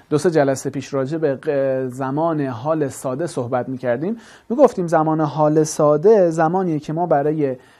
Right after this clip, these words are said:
اتفاقاتی که همیشه رخ می‌ده استفاده می‌کنیم و وقتی که فاعلمون هم سوم شخص هست به فعلمون اس سوم شخص می‌دیم، به فعلمون اس سوم شخص می‌دیم. Daniel's mother سوم شخص،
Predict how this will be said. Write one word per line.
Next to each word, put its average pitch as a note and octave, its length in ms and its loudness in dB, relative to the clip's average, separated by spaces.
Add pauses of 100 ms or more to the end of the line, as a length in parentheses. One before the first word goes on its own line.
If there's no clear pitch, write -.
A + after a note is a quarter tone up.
اتفاقاتی G3 520 -2
که A#3 60 -4
همیشه E3+ 420 -4
رخ D#3 240 -2
می‌ده G3+ 360 -2 (360)
استفاده A3 520 0
می‌کنیم A3+ 440 -2 (220)
و E3+ 40 -2
وقتی F3+ 420 -2
که D3 100 -4
فاعلمون D3+ 680 0
هم B2+ 260 -6 (240)
سوم C#3+ 500 -2
شخص C3+ 520 -6 (340)
هست F#3+ 420 0
به D3+ 80 0
فعلمون A3 580 0 (320)
اس G#3 200 2
سوم D3+ 420 -2
شخص D3+ 340 -4
می‌دیم، B2+ 380 -6
به C3 80 -6
فعلمون F3 540 -6 (280)
اس D#3 160 -8
سوم C3 320 -4
شخص B2 260 -6
می‌دیم. G3 540 0
Daniel's F#3+ 40 -8
mother G3 320 2
سوم D3 380 -2
شخص، D3+ 420 0